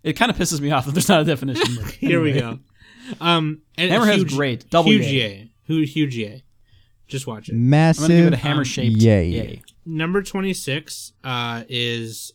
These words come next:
Speaker 2: a comedy. It's called Comedy Skit nineteen eighty-nine Conta Hitman. I thought this one was pretty funny.
Speaker 3: I did
Speaker 2: I
Speaker 3: too, and I thought it was, I
Speaker 1: Eh,
Speaker 3: thought it
Speaker 1: it was
Speaker 3: was,
Speaker 1: okay.
Speaker 3: I thought it was pretty funny and pretty enjoyable and kinda cute. So yeah, I liked it.
Speaker 1: I'll give it
Speaker 3: With,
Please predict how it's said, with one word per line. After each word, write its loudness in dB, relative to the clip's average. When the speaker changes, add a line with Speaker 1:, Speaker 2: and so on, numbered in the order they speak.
Speaker 2:
a -16
comedy. -6
It's -20
called -6
Comedy -4
Skit -6
nineteen -6
eighty-nine -6
Conta -8
Hitman. -8
I 0
thought -8
this -6
one -2
was -8
pretty -8
funny. -12
Speaker 3:
I 0
did 2
Speaker 2:
I -6
Speaker 3:
too, 0
and 0
I 0
thought 2
it -2
was, 0
I 2
Speaker 1:
Eh, 0
Speaker 3:
thought 4
it 0
Speaker 1:
it -8
was -2
Speaker 3:
was, -2
Speaker 1:
okay. -8
Speaker 3:
I -4
thought -6
it -8
was -8
pretty -4
funny -2
and -4
pretty -2
enjoyable 0
and -6
kinda -4
cute. -2
So -4
yeah, -4
I -6
liked -6
it. -8
Speaker 1:
I'll -10
give -4
it -2
Speaker 3:
With, 0